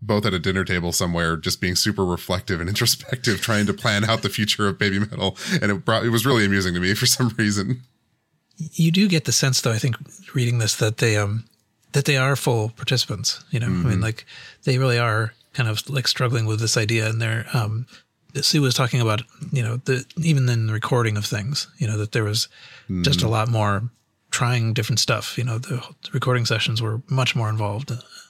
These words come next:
Speaker 2: trying different things that didn't ultimately make it into the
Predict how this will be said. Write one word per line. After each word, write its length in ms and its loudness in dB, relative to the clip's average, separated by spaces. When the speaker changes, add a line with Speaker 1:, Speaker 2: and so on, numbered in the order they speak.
Speaker 2:
trying 240 2
different 260 0
things 200 0
that 120 0
didn't 220 0
ultimately 360 0
make 220 -2
it 60 0
into 180 -2
the 240 -4